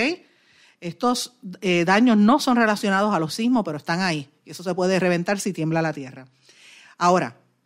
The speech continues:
voy al de Mayagüez. Atención Mayagüez, los que nos oyen por W Y A C nueve treinta.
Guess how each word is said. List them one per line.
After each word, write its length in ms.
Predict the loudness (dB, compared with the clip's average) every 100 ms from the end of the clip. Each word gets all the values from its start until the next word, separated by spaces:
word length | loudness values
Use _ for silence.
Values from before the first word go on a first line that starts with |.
| _ _ _ _ _ _ -8
voy 220 | 0 4
al 120 | 4
de 80 | 4
Mayagüez. 640 | 2 0 -4 -6 -10 -16 _ _ _ -6
Atención 460 | 0 0 2 4
Mayagüez, 460 | 6 6 4 4 2
los 140 | 2
que 80 | 0
nos 140 | -2
oyen 240 | -2 -2 0
por 120 | 0
W 460 | 0 0 0 0 0
Y 320 | 0 -2 -2
A 240 | -2 -4
C 380 | -6 -6 -6 -10
nueve 320 | -12 -10 -10
treinta. 480 | -10 -10 -12 -12 -18